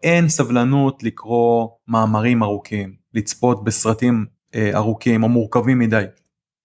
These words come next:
אה, סרטוני טיק טוק של חמש עשרה שניות, אנחנו מנסים לכנס את העולם שלנו, אה, אה, לשניות בודדות. המשמעות היא שאני רוצה שאנשים יבינו בקלות ובמהירות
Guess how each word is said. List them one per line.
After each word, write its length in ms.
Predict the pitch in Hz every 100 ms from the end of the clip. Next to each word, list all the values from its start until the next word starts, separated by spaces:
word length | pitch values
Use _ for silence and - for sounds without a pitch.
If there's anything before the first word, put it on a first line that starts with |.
| _ - - - - - -
אה, 140 | 110
סרטוני 460 | 107 123 113 123 135
טיק 200 | 139 139
טוק 160 | 135 -
של 140 | 123
חמש 300 | - 113 131
עשרה 240 | 117 117
שניות, 300 | 110 120 110
אנחנו 180 | 113 123
מנסים 380 | 117 113 160 160
לכנס 360 | - 123 139 151
את 120 | 127
העולם 320 | 117 127 139
שלנו, 440 | - 156 151 165 156 _ _ _ _ 110
אה, 60 | 107 104 104 101 101 98 110
אה, 240 | 101 101
לשניות 560 | 104 107 110 123 127 123
בודדות. 540 | 123 117 113 107 - - _ _ _ _ _ _ _ _ _
המשמעות 800 | 92 90 90 101 110 135 160 226
היא 100 | 196
שאני 240 | - 127 120
רוצה 340 | 117 - 185
שאנשים 520 | 185 180 123 - 180
יבינו 380 | 131 107 160 151
בקלות 520 | 113 107 120 165 175
ובמהירות 800 | 135 120 113 113 104 143 156